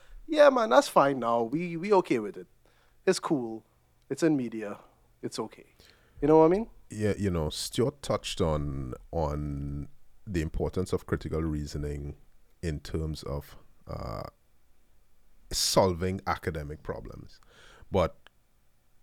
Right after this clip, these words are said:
Speaker 2: and, and that's absolutely correct. But critical reasoning is also important with regards to the, this, this finding solutions to societal problems as well. Why that's the case is because it is very difficult to solve a problem if you do not know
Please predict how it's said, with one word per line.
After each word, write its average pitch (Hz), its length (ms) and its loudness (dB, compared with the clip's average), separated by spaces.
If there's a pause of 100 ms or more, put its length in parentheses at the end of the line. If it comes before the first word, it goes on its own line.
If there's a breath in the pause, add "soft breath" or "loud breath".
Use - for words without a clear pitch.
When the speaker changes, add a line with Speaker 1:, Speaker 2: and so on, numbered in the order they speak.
Speaker 2:
and, 135 180 4
and 123 140 4
that's 131 280 4
absolutely 104 480 2
correct. 76 480 -2 (360 soft breath)
But 98 140 0
critical 151 440 0
reasoning 104 400 -2
is 98 140 0
also 87 300 -2
important 85 560 -4
with 80 100 -4
regards 78 440 -4
to 87 80 -10
the, 78 240 -4
this, 80 260 -10
this - 360 -10
finding 101 420 0
solutions 87 640 -4
to 92 160 -6
societal 85 640 -6
problems 78 460 -6
as 78 180 -8
well. 73 280 -8 (1080 soft breath)
Why 127 300 6
that's 175 220 4
the 151 60 -2
case 92 360 0
is 90 120 -6
because 87 380 0
it 101 140 -4
is 92 140 -6
very 107 200 0
difficult 104 540 -2
to 107 80 -6
solve 107 380 0
a 107 80 -2
problem 80 420 -2
if 92 160 -2
you 101 100 0
do 82 200 -6
not 92 260 -4
know 80 440 -2